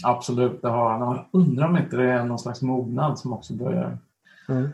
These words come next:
Speaker 1: skönjas där hos, eh, Santino, som kanske inte riktigt varit, eh, lika tydlig tidigare.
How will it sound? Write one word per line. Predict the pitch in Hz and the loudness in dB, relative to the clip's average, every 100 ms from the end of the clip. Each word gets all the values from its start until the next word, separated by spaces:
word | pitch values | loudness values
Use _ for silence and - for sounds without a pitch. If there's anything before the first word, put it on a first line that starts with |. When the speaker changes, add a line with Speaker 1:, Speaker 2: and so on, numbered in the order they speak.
| - _ | -10 _
Speaker 1:
skönjas | - 185 147 131 117 - | 4 8 8 6 4 4
där | 117 110 110 | 4 6 6
hos, | 113 113 - | 2 -4 -4
eh, | 117 117 113 | 0 2 2
Santino, | 131 113 107 113 110 107 | 2 2 0 -2 -2 -6
som | - 107 | -6 -8
kanske | 113 107 | -8 -8
inte | 113 107 | -8 -6
riktigt | 104 - - - | -8 -8 -10 -6
varit, | 113 - - | -6 -6 -6
eh, | 117 | -4
lika | 113 110 104 107 | -2 -2 -4 -8
tydlig | - 131 120 120 117 - | -4 -2 -2 -2 -4 -2
tidigare. | 120 117 127 175 180 - | -2 -2 0 2 2 -2